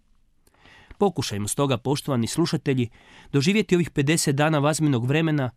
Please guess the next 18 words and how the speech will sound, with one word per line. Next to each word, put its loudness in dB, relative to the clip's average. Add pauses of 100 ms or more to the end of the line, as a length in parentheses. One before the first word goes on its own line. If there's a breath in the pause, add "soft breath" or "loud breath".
(160)
kao 0
put -2
u 2
sve 2
veću 2
životnost, -2
slobodu -2
i 0
radost. -8 (840 loud breath)
Isus 0
se 0
nakon 0
uskrsnuća -2
kroz -6
pedeset -2
dana 0
ukazivao 0
učenicima -2